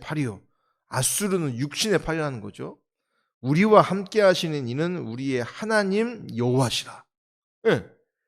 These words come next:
그들은 사람의 유-, 힘이고 육신의 힘. 이걸 좀 더 좀 과격하게 얘기하-, 얘기하면, 어,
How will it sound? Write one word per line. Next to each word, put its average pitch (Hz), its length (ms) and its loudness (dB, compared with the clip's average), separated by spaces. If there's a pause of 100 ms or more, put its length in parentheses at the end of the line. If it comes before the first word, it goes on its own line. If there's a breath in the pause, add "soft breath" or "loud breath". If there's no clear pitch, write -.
(380)
그들은 240 440 6
사람의 254 580 6 (220)
유-, 165 280 -10
힘이고 185 960 2
육신의 160 800 0 (100)
힘. 139 340 -2 (360 loud breath)
이걸 143 140 0
좀 180 320 -2
더 170 200 6
좀 143 260 -4
과격하게 139 600 -4
얘기하-, 120 240 -8
얘기하면, 123 580 -4 (380)
어, 110 560 -4